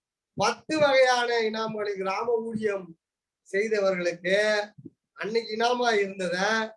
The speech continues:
அவர்களுக்கு செட்டில்மெண்ட் காலத்திலேயோ அல்லது யூ டி ஆர் காலத்திலேயோ அவர்களுக்கு,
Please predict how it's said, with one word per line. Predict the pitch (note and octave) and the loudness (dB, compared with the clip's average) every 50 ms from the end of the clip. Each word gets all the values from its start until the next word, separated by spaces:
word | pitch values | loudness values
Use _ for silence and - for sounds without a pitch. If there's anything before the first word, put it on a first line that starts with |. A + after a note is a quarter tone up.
| _ _ _ _ _ _ _ | _ _ _ _ _ _ _
அவர்களுக்கு | - C#3+ F#3 G#3 B3 A#3+ A#3 A#3 A3 A3 A#3+ - - | -8 -6 -4 -2 0 0 0 -2 -2 -6 -8 -6 -6
செட்டில்மெண்ட் | A3+ G#3+ G#3+ - C4+ C4+ C4 B3+ B3+ A#3+ A#3+ | -6 -6 -6 -8 -8 -2 0 0 2 2 2
காலத்திலேயோ | A3+ A3 G#3 G#3 G3+ F#3+ F#3 F#3+ F#3+ F#3 F#3 F#3 A3 B3+ | 2 2 2 0 0 -2 -2 -2 -2 -2 0 2 2 4
அல்லது | C4 A#3+ G#3+ A3 G#3 G3 G3+ G#3 | 4 4 2 0 -2 -6 -8 -10
யூ | A#3 C4+ | -10 -10
டி | C#4 B3+ B3+ | -6 -4 -2
ஆர் | C4 A#3+ A3 G3+ | -2 -2 -2 -4
காலத்திலேயோ | F#3 F3+ F3+ F3+ - _ _ D#3+ _ _ _ D#3 E3+ E3+ E3 D#3 - _ _ _ _ _ _ _ _ _ | -8 -10 -12 -14 -16 _ _ -20 _ _ _ -16 -14 -14 -14 -14 -16 _ _ _ _ _ _ _ _ _
அவர்களுக்கு, | - D3 F3+ A3+ A#3+ A#3 A3+ A3 G3+ F#3+ F#3 G3 G3+ G3+ G3+ G3+ F#3+ F#3+ - | -6 0 2 2 4 4 2 0 -2 -2 0 0 2 2 2 0 -2 -4 -8